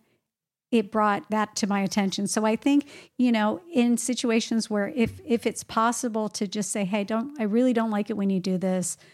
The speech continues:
um, or, "I don't like this kind of behavior," or whatever it is, if there's that opportunity to, if it's gonna help, you think,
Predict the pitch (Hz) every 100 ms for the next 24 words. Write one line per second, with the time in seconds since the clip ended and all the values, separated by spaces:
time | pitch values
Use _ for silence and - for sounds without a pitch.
0 | _ _ - 196 185 185 214 202 196 220
1 | 240 214 208 185 208 - - 214 196 185
2 | 180 185 196 196 240 269 262 254 240 240
3 | 220 196 190 190 180 285 226 - 240 220
4 | 214 214 220 208 226 214 196 202 196 -
5 | _ - - - 226 247 - 233 185 202
6 | 202 233 - 240 220 226 220